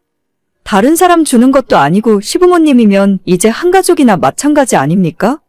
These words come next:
언제든지 먹고 싶다고 하면 빵 몇 개 챙겨드리는 건 일도 아닌데 남편이 왜 이렇게까지 유난을 떨까 싶었죠.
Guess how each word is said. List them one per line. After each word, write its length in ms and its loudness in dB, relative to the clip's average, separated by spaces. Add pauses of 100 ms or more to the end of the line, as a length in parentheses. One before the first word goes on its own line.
(600)
언제든지 640 0
먹고 320 -4
싶다고 420 -2
하면 480 0
빵 200 -2
몇 120 0
개 140 -2
챙겨드리는 640 0
건 160 2
일도 280 0
아닌데 840 -2
남편이 500 -2
왜 180 0
이렇게까지 720 -2
유난을 360 0
떨까 320 -2
싶었죠. 640 -8